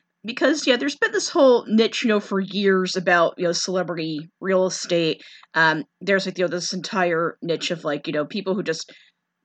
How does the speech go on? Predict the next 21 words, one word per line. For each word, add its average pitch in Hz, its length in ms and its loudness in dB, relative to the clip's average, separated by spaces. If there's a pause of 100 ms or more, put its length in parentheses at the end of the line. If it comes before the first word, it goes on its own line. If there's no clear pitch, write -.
(120)
live 220 360 8
for, 196 480 2
you 180 80 0
know, 180 160 2
celebrity 175 560 -4
gossip, 170 640 0
and 170 120 -2
then, 160 360 -2
you 170 60 -2
know, 165 100 4
like, 165 260 0
like, 165 260 0
realtors 185 640 -4
who 185 60 -4
take, 170 320 -6
you 175 60 -4
know, 165 40 -6
just, 170 160 -6
like, 175 120 -8
a 165 40 -16
professional 175 720 -4